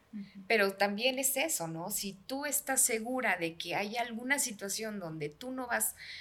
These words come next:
Speaker 2: a, mm, aprender a, mm, ayudar,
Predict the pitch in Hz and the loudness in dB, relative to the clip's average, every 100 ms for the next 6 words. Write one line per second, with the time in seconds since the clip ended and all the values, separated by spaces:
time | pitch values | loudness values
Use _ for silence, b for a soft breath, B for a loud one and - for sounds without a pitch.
0 | B B - 190 180 170 165 151 - B | B B 0 0 0 -2 -4 -6 -10 B
1 | B - _ 190 190 - 190 202 220 226 | B -20 _ -2 0 2 2 4 4 4
2 | 208 196 - 185 180 180 175 175 170 165 | 2 -2 -2 0 0 0 0 -4 -8 -8
3 | - 190 202 208 220 220 | -4 -2 -2 6 8 8